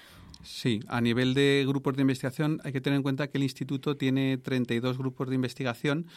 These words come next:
y que estos dos, treinta y dos grupos de investigación, en general, todo el mundo está colaborando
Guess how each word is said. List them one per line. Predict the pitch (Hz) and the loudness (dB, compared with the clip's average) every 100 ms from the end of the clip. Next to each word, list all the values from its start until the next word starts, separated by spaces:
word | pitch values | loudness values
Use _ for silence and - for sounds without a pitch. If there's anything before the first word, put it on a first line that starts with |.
| - - _ | -20 -20 _
y | 127 | -4
que | 127 | -2
estos | - 120 | -2 -2
dos, | 123 131 | -2 -4
treinta | - 131 120 | -2 -4 -2
y | 113 | -2
dos | 120 | -2
grupos | 127 131 | -4 -6
de | 127 | -4
investigación, | 127 120 117 - 143 | -4 -4 -8 -6 -8
en | 139 123 | -6 -6
general, | - 120 127 147 180 - - _ | -4 -2 0 0 -2 -10 -20 _
todo | 131 127 | 2 4
el | |
mundo | 131 135 139 | 4 4 2
está | 131 - 135 147 - _ _ | -2 0 2 2 -6 _ _
colaborando | 127 123 120 131 139 156 - | 0 2 2 2 2 0 -6